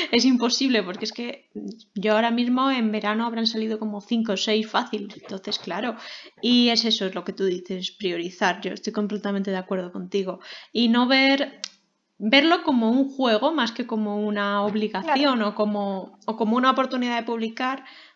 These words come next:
Speaker 1: que, que sí que puede serlo, pero bueno, no llevarlo hasta el extremo para, para agobiarse tanto.
Speaker 2: Claro, a ver, o sea, sí que es verdad que son, eh, que son oportunidades para publicar, sobre todo si
Speaker 1: Mm.
Speaker 2: son de editoriales, pues ya,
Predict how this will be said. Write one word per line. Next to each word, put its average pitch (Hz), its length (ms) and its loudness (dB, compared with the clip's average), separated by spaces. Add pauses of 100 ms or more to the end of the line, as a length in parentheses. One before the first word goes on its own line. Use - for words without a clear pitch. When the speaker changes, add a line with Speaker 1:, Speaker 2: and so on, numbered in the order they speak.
(180)
Speaker 1:
que, 208 480 0
que 214 120 -4
sí 208 180 -6
que 214 160 -2 (260)
puede 208 280 0
serlo, 277 440 -2
pero 208 300 -4
bueno, 202 340 -8
no 214 460 -2
llevarlo 214 420 -2
hasta 214 200 -6
el 202 60 -6
extremo 220 680 2
para, 185 380 -6
para 180 160 -8
agobiarse 185 520 -6
tanto. 196 460 -6 (760)
Speaker 2:
Claro, 359 440 6
a 302 100 6
ver, 330 380 4
o 294 80 0
sea, 269 160 0
sí 302 160 -4
que 381 80 2
es 359 100 0
verdad 320 300 2
que 339 120 -2
son, 339 300 4 (220)
eh, 254 400 2
que 262 80 -2
son 294 140 0
oportunidades 294 640 2
para 269 220 4
publicar, 269 520 4
sobre 247 240 -2
todo 277 160 2
si 262 100 -2
Speaker 1:
Mm. 226 80 0
Speaker 2:
son 269 160 0
de 262 80 2
editoriales, 262 720 4
pues 254 180 -6
ya, 269 360 4